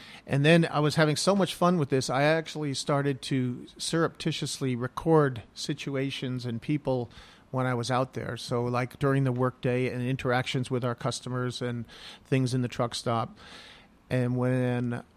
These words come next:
about five years ago, I thought, "Well, let's see what, what I have here." So I had them transcribed, and I ended up with a pile of about six hundred pages of, of a lot of decent stuff and a lot of garbage, and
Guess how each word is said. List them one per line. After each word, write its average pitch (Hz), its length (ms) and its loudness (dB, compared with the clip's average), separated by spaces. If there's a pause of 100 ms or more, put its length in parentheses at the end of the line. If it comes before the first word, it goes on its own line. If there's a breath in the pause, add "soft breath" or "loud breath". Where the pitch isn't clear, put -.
(960)
about 135 320 2
five 135 400 2
years 147 240 0
ago, 160 220 -2
I 127 120 0
thought, 139 360 -2 (460 soft breath)
"Well, 247 180 -2
let's - 180 -4
see 247 120 -4
what, 208 220 -2 (140)
what 190 100 4
I 185 120 6
have 202 260 2
here." 117 160 0
So 123 180 0
I 127 60 2
had 147 220 2
them 139 180 -2
transcribed, 147 840 2
and 131 120 0
I 131 100 2
ended 143 180 2
up 143 160 2
with 127 100 0
a 120 60 0
pile 156 500 4
of 120 100 -4
about 123 280 -2
six - 300 -4
hundred 139 260 -4
pages 135 480 -2
of, 113 220 -6 (560 soft breath)
of 127 140 -2
a 123 40 4
lot 135 240 6
of 120 260 0 (720)
decent 175 360 2
stuff 170 320 2
and 160 100 2
a 139 40 0
lot 139 200 2
of 127 220 -2 (580)
garbage, 139 440 4
and 135 340 0